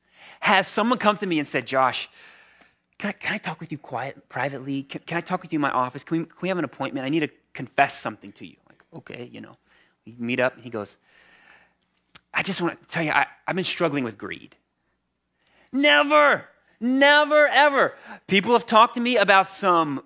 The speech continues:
very unique struggles, but never, ever greed. Is it 'cause we're not greedy?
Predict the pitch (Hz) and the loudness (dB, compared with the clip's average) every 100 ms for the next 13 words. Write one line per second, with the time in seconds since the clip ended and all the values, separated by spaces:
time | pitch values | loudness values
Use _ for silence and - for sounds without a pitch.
0 | - 151 127 143 170 208 220 220 220 180 | -12 -12 -4 2 4 4 2 0 -2 -2
1 | 208 208 214 - - _ _ - - 226 | 0 2 0 -2 -16 _ _ -8 2 6
2 | 214 202 220 254 - _ _ _ _ _ | 8 8 4 2 -8 _ _ _ _ _
3 | 156 151 240 240 262 262 262 254 247 285 | -4 0 0 2 2 2 2 0 2 2
4 | 226 - 208 220 190 262 254 202 254 311 | 0 0 0 0 0 -2 -2 -4 0 4
5 | 302 262 139 113 _ _ _ _ _ _ | 4 2 -2 -8 _ _ _ _ _ _
6 | _ _ _ _ _ _ _ _ _ _ | _ _ _ _ _ _ _ _ _ _
7 | _ - 120 110 - 113 113 113 101 - | _ -12 -8 -8 -8 -8 -6 -6 -6 -6
8 | 120 208 294 | -8 -6 -6